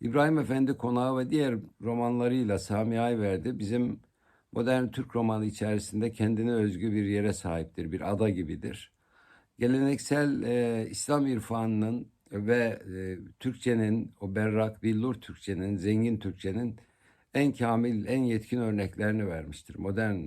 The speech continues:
e, dönemde. Modern edebiyatımıza geleneksel irfanın düşürdüğü en güzel, e, efendim, ışıklardan biridir Sami Ayverdi. Özellikle Hazreti Kenan Rifai Hazretleri ile, e,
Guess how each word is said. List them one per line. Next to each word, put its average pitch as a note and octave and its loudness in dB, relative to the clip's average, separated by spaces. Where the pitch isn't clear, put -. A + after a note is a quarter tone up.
e, D2 -12
dönemde. F2+ -4
Modern C3+ 0
edebiyatımıza A2 0
geleneksel A#2 0
irfanın A#2 0
düşürdüğü G#2 -2
en B2 2
güzel, G2 0
e, D#2+ -10
efendim, G2+ -2
ışıklardan G#2+ -2
biridir G2 -4
Sami G#2+ -2
Ayverdi. F#2+ -4
Özellikle C#3 2
Hazreti A#2+ 0
Kenan C3 0
Rifai B2 2
Hazretleri A#2 0
ile, A2 0
e, G2+ -2